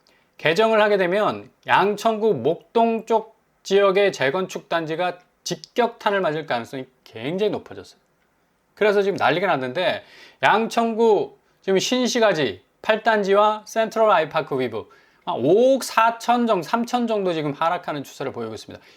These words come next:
유월 이십팔 일 거래가 좀 의미가 있겠죠. 삼십칠 퍼센트 하락하고 있는데 과천시가 일단 뭐 움직이기 시작했기 때문에 뭐 양천구, 목동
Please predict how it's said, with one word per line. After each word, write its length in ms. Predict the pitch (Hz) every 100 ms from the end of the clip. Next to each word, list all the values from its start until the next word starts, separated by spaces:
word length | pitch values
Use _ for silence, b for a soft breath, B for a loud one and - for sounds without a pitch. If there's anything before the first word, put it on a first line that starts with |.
| b
유월 320 | 165 247 214
이십팔 460 | 147 196 - 240 240
일 80 |
거래가 220 | 226 190 170
좀 180 | 151
의미가 260 | 131 147 165
있겠죠. 680 | 107 135 165 123 110 160 - B B
삼십칠 760 | - 190 190 196 - - 208 -
퍼센트 400 | 190 180 143 120
하락하고 460 | 135 131 - 127
있는데 340 | 113 104 165 175 B B B -
과천시가 640 | - 151 220 208 208 220
일단 320 | 185 151 196
뭐 120 | 170 143
움직이기 420 | 139 156 160 160
시작했기 800 | 165 185 - - - 196 - -
때문에 600 | 190 127 175 127 95 123 - _
뭐 160 | 240 226
양천구, 420 | 123 180 240 233
목동 440 | 160 - 220 147